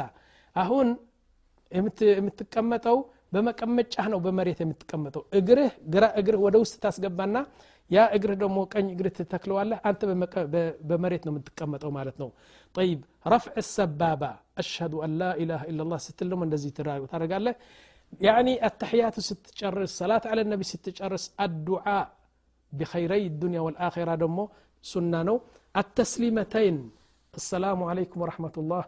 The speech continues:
አሰላሙ ዐለይኩም ወረሕመቱላህ። አንዳንድ ሰዎች ምን ይላሉ? አሰላሙ ዐለይኩም ወረሕመቱላህ፣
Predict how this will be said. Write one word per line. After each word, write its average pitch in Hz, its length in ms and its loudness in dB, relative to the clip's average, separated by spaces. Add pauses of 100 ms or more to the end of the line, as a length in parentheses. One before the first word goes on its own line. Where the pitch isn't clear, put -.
(300)
አሰላሙ 170 440 -4
ዐለይኩም 160 360 -6
ወረሕመቱላህ። 190 640 -4 (300)
አንዳንድ 226 360 2
ሰዎች 226 280 2
ምን 220 160 0
ይላሉ? 202 280 2 (340)
አሰላሙ 208 640 4
ዐለይኩም 202 420 0
ወረሕመቱላህ፣ 185 640 -2